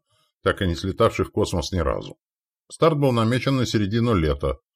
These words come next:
Ровно пятнадцатого июля тысяча девятьсот восемьдесят девятого года на Байконур к этой дате вместе с генеральным секретарем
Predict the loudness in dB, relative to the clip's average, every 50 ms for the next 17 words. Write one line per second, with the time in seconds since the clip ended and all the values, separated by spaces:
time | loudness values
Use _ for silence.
0 | _ _ _ _ _ _ _ _ _ _ _ 4 6 8 8 8 8 8 6 6
1 | 6 4 4 6 4 4 4 2 2 2 4 6 6 6 6 4 4 2 2 2
2 | 2 2 0 -2 0 -2 -2 0 0 0 0 -2 -2 0 -2 0 0 0 0 0
3 | 0 0 -2 -2 -2 0 0 0 2 2 0 0 0 0 0 0 -2 -4 -4 -4
4 | -6 -6 -8 -12 -14 -14 -16 _ _ _ -10 -6 -2 0 0 2 2 2 4 4
5 | 2 0 2 2 2 2 2 0 2 2 2 2 2 0 -2 -2 -2 -2 -2 -4
6 | -6 -6 -4 -2 -2 0 2 2 2 2 2 -2 -4 -6 -8 -8 -8 -8 -2 0
7 | 2 2 4 2 2 0 -2 -6